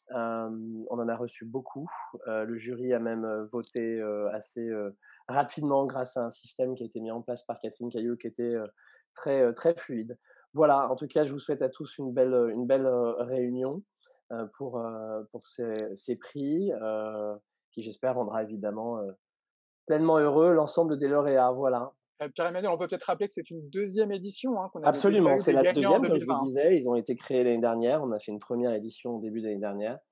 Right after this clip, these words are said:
Speaker 1: et, euh, et on va essayer d'en faire d'autres en
Speaker 2: On
Speaker 1: plus,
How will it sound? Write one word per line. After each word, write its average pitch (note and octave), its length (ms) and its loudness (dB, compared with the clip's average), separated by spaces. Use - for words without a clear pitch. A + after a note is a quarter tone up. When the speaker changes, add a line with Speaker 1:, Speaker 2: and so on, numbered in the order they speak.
Speaker 1:
et, A2 220 -2
euh, G2+ 340 -2
et A2 120 -10
on A2 80 -6
va A2 100 2
essayer B2 240 -2
d'en A2 100 -4
faire A#2+ 160 -4
d'autres G3+ 360 0
en B2 80 -8
Speaker 2:
On B2 60 -10
Speaker 1:
plus, - 400 -12